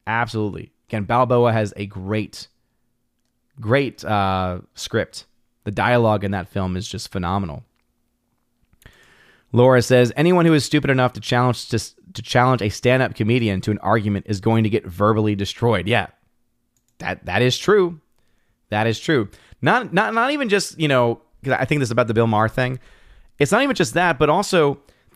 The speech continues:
think about what Russell Brand does now, really, for a living. You know, his, his new career on YouTube. He does a lot of research and a lot of reading. So you have one person,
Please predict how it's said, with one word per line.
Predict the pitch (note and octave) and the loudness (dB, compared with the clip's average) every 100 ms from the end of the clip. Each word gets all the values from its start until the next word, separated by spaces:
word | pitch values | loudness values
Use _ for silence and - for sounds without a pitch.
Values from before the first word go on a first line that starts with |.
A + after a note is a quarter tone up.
| _ _ | _ _
think | _ G3 A3 | _ -2 0
about | A3+ E3+ | -2 0
what | E3+ C#3 | -2 0
Russell | D#3+ F3 | 0 -2
Brand | A#2 C#3+ D3 G2+ | 0 0 0 -2
does | A2+ D3+ A2+ F2+ - - | 0 0 -2 -8 -14 -10
now, | A2 G#2+ G2+ F2+ | -4 -2 -2 -4
really, | F#2+ G#2+ G2+ G2+ | -4 -2 -2 -4
for | - | -2
a | A2 | -2
living. | G#2+ A#2+ G#2+ E2 - _ _ _ | 0 0 -2 -8 -14 _ _ _
You | G#2 G#2+ | -6 -2
know, | G#2 | 0
his, | A2 G#2+ | -2 -2
his | A2+ A2 | -4 0
new | A#2+ C3+ | 2 2
career | B2+ A#2+ A#2+ B2+ | 0 -2 0 2
on | A#2 G#2+ | 2 0
YouTube. | A#2 B2+ A2 G2 - _ _ _ _ _ _ _ _ _ _ | -4 -4 -2 -2 -4 _ _ _ _ _ _ _ _ _ _
He | C#3 | 2
does | D#3+ D#3 | 2 4
a | C#3 | 2
lot | C#3 E3+ | 4 4
of | D#3+ F#2+ | 0 -2
research | G#2+ D3 - F#3 F3+ | -2 -2 0 0 0
and | C#3 | 0
a | |
lot | C3+ C#3+ | 2 0
of | G2+ | -2
reading. | A2+ C#3 A#2 - _ _ _ _ _ _ _ _ _ - | -4 -4 -4 -8 _ _ _ _ _ _ _ _ _ -2
So | D3 C#3+ | 4 4
you | C#3+ C#3 | 4 4
have | D3+ A2+ | 4 2
one | C3+ F#3 | 0 0
person, | D#3 E3 F3+ D3+ C3 | 0 0 0 -2 -4